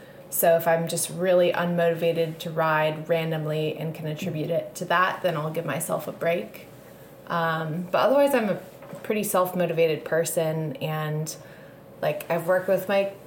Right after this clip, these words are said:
coach for so long, so it's just, like, he gives me a recipe for quote-unquote fitness success. So if I, I know that if I put in the work in general, do eighty to ninety percent of the workouts, then I'll have a good result come around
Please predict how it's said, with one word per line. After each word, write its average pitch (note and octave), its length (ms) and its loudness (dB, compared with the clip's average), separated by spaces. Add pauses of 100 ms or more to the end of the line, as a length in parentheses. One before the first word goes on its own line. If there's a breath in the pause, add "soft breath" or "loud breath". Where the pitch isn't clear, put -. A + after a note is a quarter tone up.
(260)
coach F#3 460 0
for G#3+ 140 0
so A3 260 6
long, G#3+ 540 6
so F3+ 260 4
it's - 480 2 (460)
just, F3+ 280 0
like, E3+ 200 2
he F#3 180 -4
gives F#3 280 2
me F3+ 220 2
a E3+ 160 2
recipe E3+ 520 0
for F3 180 -2
quote-unquote F#3 720 2
fitness G#3 380 -2
success. - 880 0 (520 loud breath)
So E3+ 320 2
if E3 120 -2
I, D#3+ 500 2 (140)
I F#3 80 2
know F#3 180 2
that F3+ 180 2
if F3+ 120 0
I E3+ 120 4
put F3+ 240 0
in E3 140 2
the D#3+ 100 -2
work D#3+ 380 0 (440)
in F3 160 -2
general, D#3+ 640 2
do F3 120 -4
eighty D#3+ 440 -4
to D#3+ 80 -4
ninety D#3+ 260 0
percent E3 320 -2
of D#3 60 -4
the D3+ 60 -2
workouts, D3 600 -2
then - 420 -4
I'll - 100 -6
have C#3+ 180 -4
a G#2+ 80 -4
good - 160 -4
result - 380 -2
come - 200 -8
around - 340 -6